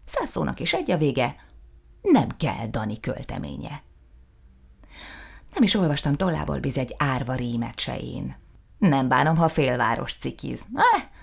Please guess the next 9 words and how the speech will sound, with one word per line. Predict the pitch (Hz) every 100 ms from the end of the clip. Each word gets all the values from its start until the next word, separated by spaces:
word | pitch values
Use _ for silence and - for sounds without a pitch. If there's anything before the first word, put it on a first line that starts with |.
| - - -
csak | - 147
aludnék | 147 151 135 120
kötetén. | - - 120 - - - - - - - - - - - - - - - -
Egy | 135 135
nap | 135 190 -
aztán, | 120 - 123 120 151 - - -
modern | 160 160 139 127 135 -
kor | 143 135 -
átka, | 127 127 - 131 160